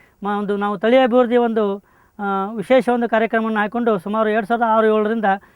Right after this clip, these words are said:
ನಾವು ವಿಶೇಷ ಒಂದು ಸಂಕಲನಗಳನ್ನು ಮಾಡಿ, ಆ, ಒಂದು ಹೂ ಬರಲಾರ್ದಂತೆ ತುರಾಯಿ ರಹಿತ ಅಥವಾ ಹೂ, ಹೂ ರಹಿತ ಆ, ಕಬ್ಬಿನ ತಳಿಗಳನ್ನು ಅಭಿವೃದ್ಧಿಪಡಿಸಲಾಗಿದೆ. ಸುಮಾರು ಸಾಕಷ್ಟು ಸಾವಿರಾರು ಹೂ ಬರಲಾದ ತಳಿಗಳನ್ನು ಅಭಿವೃದ್ಧಿ ಮಾಡಿ, ಆ, ಅವನ್ನು ವೇ-, ಬೇರೆ ಬೇರೆ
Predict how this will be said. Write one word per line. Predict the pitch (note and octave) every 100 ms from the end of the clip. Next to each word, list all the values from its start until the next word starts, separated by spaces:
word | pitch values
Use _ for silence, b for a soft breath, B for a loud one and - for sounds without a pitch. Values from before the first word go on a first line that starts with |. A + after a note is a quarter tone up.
| b G3
ನಾವು | G3+
ವಿಶೇಷ | G3+ A#3+ A#3+
ಒಂದು | A#3+ A3+ G#3+
ಸಂಕಲನಗಳನ್ನು | G#3+ G#3+ A#3+ A#3+ A#3 A3+
ಮಾಡಿ, | G#3+ A3+ G3 F#3+ _ b b b b -
ಆ, | F#3+
ಒಂದು | G3 F#3+ G3
ಹೂ | G#3 C4 C#4
ಬರಲಾರ್ದಂತೆ | C4 A#3+ A#3 G#3 G3 E3 - _ _ -
ತುರಾಯಿ | A3 B3 C4
ರಹಿತ | A#3+ A#3 A3
ಅಥವಾ | A3 G#3
ಹೂ, | B3 C4 C4
ಹೂ | A#3+ C4+
ರಹಿತ | A#3+ - A3 G3+ b b b
ಆ, | G3+ G3 G3
ಕಬ್ಬಿನ | A#3 A3 A3+
ತಳಿಗಳನ್ನು | A#3 A#3 A#3 A#3
ಅಭಿವೃದ್ಧಿಪಡಿಸಲಾಗಿದೆ. | G#3 G3 G#3+ G#3+ G3 F#3+ F#3 F#3+ A#3 A#3 b b b -
ಸುಮಾರು | A3+ C4+ B3+
ಸಾಕಷ್ಟು | F#3 A#3 C4+ B3+ A#3
ಸಾವಿರಾರು | G#3+ A#3+ C4 C#4 C4+
ಹೂ | A3+ B3
ಬರಲಾದ | B3 A#3+ B3
ತಳಿಗಳನ್ನು | A#3 A#3 A#3 A3+ A3
ಅಭಿವೃದ್ಧಿ | G3 A3+ A3
ಮಾಡಿ, | G#3+ A3+ A3+ A3 b b b G3+
ಆ, | G3 G#3+
ಅವನ್ನು | A3+ B3 A3+
ವೇ-, | G#3 A#3 B3 B3 F#3+
ಬೇರೆ | G3 B3+
ಬೇರೆ | B3+ A#3+ A3+